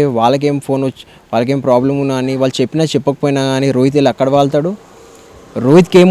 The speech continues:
వచ్చినా కానీ చెప్పినా చెప్పకుండా వాళ్ళు వచ్చి నా దగ్గర వాళ్తారు. ఏంటంటే ఒకటే భయ్యా, friendship. మేము ఫ్రెండ్‌షిప్కి value ఇస్తాం, మనిషిని చూస్తాం,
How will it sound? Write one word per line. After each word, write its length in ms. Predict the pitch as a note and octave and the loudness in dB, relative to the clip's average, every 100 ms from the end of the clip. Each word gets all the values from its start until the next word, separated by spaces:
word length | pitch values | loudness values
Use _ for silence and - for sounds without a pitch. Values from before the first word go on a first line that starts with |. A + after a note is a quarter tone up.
| F#3 | 4
వచ్చినా 240 | - F3+ E3 | 2 2 2
కానీ 120 | F#3+ - | 0 0
చెప్పినా 200 | C#3 E3+ D#3+ | 0 0 0
చెప్పకుండా 300 | D3+ E3 D3 | 0 0 2
వాళ్ళు 180 | C3+ D3 | 4 2
వచ్చి 120 | D3 D#3 | -2 -2
నా 60 | B2+ | 0
దగ్గర 160 | C3 B2 | 2 0
వాళ్తారు. 280 | A#2+ A2 G#2 - - - - B2 | 0 -4 -10 -12 -20 -20 -10 -2
ఏంటంటే 260 | D3+ F#3 E3+ | 0 2 2
ఒకటే 180 | D3+ D#3 D3 | 2 2 2
భయ్యా, 180 | C3+ C3 D3 - | 0 -2 -10 -10
friendship. 400 | - B2 - B2+ _ - _ _ _ - | -4 -4 -4 -10 _ -20 _ _ _ -14
మేము 100 | B2 B2 | -10 -8
ఫ్రెండ్‌షిప్కి 360 | A#2+ C#3 - C3+ | -6 -8 -4 -2
value 220 | A#2 A#2 A#2 | -2 -2 -6
ఇస్తాం, 240 | - G#2+ - - _ - - - - | -8 -18 -20 -20 _ -20 -20 -14 -6
మనిషిని 400 | B2+ C3+ F3 D#3+ | -4 -2 0 0
చూస్తాం, 260 | C#3+ B2+ | -2 -4